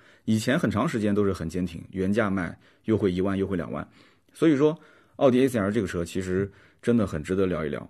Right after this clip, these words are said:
那么现如今为什么我说这个车呢，又是我一个熟悉的陌生车型呢？因为二零二零年了，这个年代其实奥迪的新款A四L这车我接触的已经没有以前那么多了。貌似啊，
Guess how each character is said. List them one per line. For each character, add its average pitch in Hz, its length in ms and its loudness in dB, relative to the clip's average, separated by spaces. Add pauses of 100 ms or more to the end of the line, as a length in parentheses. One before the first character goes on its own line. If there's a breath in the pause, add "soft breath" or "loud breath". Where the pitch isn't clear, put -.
(120)
那 - 100 -2
么 117 220 4
现 131 220 0
如 104 100 2
今 98 300 0
为 110 100 0
什 98 80 0
么 90 80 0
我 85 120 -2
说 90 120 -4
这 95 140 -2
个 92 60 0
车 92 180 -6
呢， 85 280 -4
又 95 140 -4
是 90 120 -4
我 76 120 -2
一 76 80 -2
个 82 320 -2
熟 90 220 -6
悉 127 100 -6
的 104 80 0
陌 117 220 2
生 87 160 -4
车 82 160 -6
型 - 140 -12
呢？ - 120 -12 (180)
因 131 120 2
为 147 220 2 (300)
二 117 120 2
零 113 320 2
二 113 120 0
零 98 120 0
年 82 160 -2
了， 53 200 -10 (100)
这 107 160 2
个 98 80 0
年 87 140 -2
代 90 200 -2
其 90 140 -8
实 95 160 -2 (100)
奥 104 120 0
迪 90 140 -4
的 92 120 -2
新 101 200 -2
款 85 180 -6
A 95 60 -2
四 95 140 -4
L 87 240 -2
这 101 140 0
车 95 160 -6
我 85 100 -2
接 95 160 -4
触 101 100 -6
的 90 100 -2
已 82 60 -6
经 90 120 -4
没 92 80 -2
有 101 80 0
以 87 80 -2
前 - 160 -8
那 104 60 0
么 101 100 -2
多 104 260 2
了。 - 140 -2 (100)
貌 131 240 4
似 101 320 -6
啊， 78 160 -10